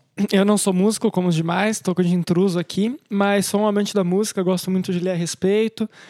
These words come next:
é, gosto de diversos estilos musicais e tenho certeza que esse podcast vai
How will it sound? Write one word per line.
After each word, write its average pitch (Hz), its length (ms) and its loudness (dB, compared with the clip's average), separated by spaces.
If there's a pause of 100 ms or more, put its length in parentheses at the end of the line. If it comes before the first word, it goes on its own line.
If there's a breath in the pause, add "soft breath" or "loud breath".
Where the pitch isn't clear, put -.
(280 soft breath)
é, 170 460 0
gosto 190 320 0
de 156 40 -6
diversos 170 380 -2
estilos 170 260 -4
musicais 175 680 -2
e 190 240 -2
tenho 180 160 0
certeza 190 340 -2
que 185 100 -6
esse 175 100 -4
podcast 180 460 -2
vai 180 280 -2